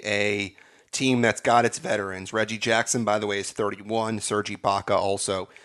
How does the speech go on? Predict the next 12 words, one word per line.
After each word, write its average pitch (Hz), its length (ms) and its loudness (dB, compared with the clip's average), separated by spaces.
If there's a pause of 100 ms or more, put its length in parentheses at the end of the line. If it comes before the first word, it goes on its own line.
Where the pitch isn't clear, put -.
(260)
is 120 220 -4
thirty-one. 101 640 -2
So - 100 -8
this 107 180 -2
is 107 140 -4
not 117 240 4
a 110 60 2
team 107 340 -2
full 110 220 0
of 92 100 -4
spring 107 440 -4
chickens. 92 520 -6